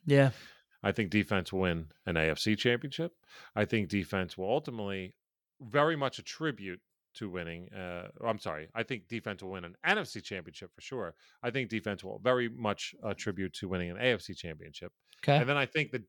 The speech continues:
Speaker 2: defense from the N F C will ultimately suffocate the A F C's offense enough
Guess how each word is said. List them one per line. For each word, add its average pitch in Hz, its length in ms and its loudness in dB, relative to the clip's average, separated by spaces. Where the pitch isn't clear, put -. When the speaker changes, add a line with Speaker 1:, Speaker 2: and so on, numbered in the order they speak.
Speaker 2:
defense 156 640 2
from 113 200 -4
the 107 280 -4
N 151 140 2
F 151 140 0
C 82 480 -8
will 120 500 6
ultimately 143 500 4
suffocate 113 760 2
the 101 420 0
A 120 140 6
F 98 100 0
C's 98 340 -6
offense 113 480 2
enough 85 300 -6